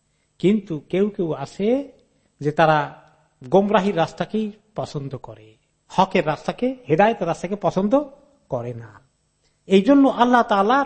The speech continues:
পক্ষ থেকে বরাদ্দ হওয়া লাগবে, আমরা চাইতে হবে। আল্লাহ বলছেন, "যাকে আল্লাহ চান গোমরাহ করে দেন, আর যাকে আল্লাহ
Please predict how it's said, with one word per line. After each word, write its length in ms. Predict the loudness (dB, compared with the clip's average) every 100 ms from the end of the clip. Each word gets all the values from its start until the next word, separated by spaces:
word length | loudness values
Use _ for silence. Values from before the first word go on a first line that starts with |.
| 0
পক্ষ 280 | -2 0 -4
থেকে 360 | -4 -4 -4 0
বরাদ্দ 400 | 4 4 2 0
হওয়া 280 | 4 4
লাগবে, 340 | 4 0 -4 -18 -20 _ _ _ -20 _ _ -4
আমরা 180 | 0 0
চাইতে 420 | 0 -2 0 0
হবে। 280 | 0 -4 -10 -12 -8
আল্লাহ 200 | -6 -6
বলছেন, 400 | -8 -6 -6 -6 _ _ 0
"যাকে 320 | 2 2 2
আল্লাহ 220 | 2 2
চান 160 | 0 0
গোমরাহ 280 | 2 2 2
করে 220 | 4 4
দেন, 160 | 2 -2 -8 _ _ _ _ _ _ _ _ _
আর 100 | -2
যাকে 280 | 0 0 0
আল্লাহ 220 | 2 0